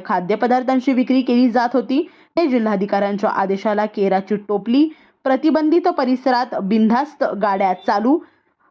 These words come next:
महापालिका आणि अन्न औषध प्रशासनाचे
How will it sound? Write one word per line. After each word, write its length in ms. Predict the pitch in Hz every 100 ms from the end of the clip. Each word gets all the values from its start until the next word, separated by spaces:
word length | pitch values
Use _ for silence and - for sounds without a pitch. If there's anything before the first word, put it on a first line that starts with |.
| _
महापालिका 640 | 214 240 294 294 302 302
आणि 300 | 311 277 269 -
अन्न 200 | 220 233
औषध 280 | 262 247 277
प्रशासनाचे 960 | 277 240 247 240 254 247 247 262 285